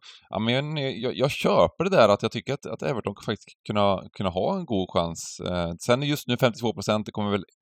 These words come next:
korrigeras en del inför start, men, men lyckas man, eh, är den under femtio procent, fyrtiofem någonting, ja, inte, jag tycker också det är smygintressant spik.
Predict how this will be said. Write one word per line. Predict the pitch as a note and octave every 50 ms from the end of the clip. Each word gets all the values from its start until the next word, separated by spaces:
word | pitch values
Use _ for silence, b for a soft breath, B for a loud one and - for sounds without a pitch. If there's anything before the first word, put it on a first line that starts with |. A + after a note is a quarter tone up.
| _ _ _ _ B B B B -
korrigeras | - F3+ F#3+ G3 G3+ - G3+ G3+ F3+ D3 C3 B2 C#3 F3 F#3 -
en | F3 D#3+
del | B2 B2 A2 G2+ G2+
inför | G#2 G#2 - - A2+
start, | - - A#2+ B2 C#3 - _ _ _ -
men, | G#2+ G#2+ A2 G2+ B B B B B B B B B
men | - G#2+
lyckas | G#2+ A#2+ - - G#2+ - -
man, | C#3 C#3+ C#3+ C#3+
eh, | C#3 C3+ C3 B2+ B2+ - - - _ _ - - - -
är | - A2 G#2+
den | A2+ C3+
under | D#3+ D3+ B2+ A2 G#2+
femtio | - B2 A2 F#2 F2 - E2+
procent, | F#2+ - G#2 E2+ E2+ - -
fyrtiofem | G2 - - - G2+ F2+ F2 F2 E2+ E2
någonting, | E2+ E2 - _ - F2 E2 D#2+ D#2+ E2 F2+
ja, | - - - - D2+ D2+ - - - - _ _ _ _ _ - _ -
inte, | - C#3+ B2+ _ - A#2
jag | A2+ -
tycker | - A#2 C#3
också | - - -
det | - D3
är | G#3 G3+ - - -
smygintressant | - - - F#3+ F3+ A2+ F#2+ E2 - - G2+ F#2 F2+
spik. | - - F2 E2+ E2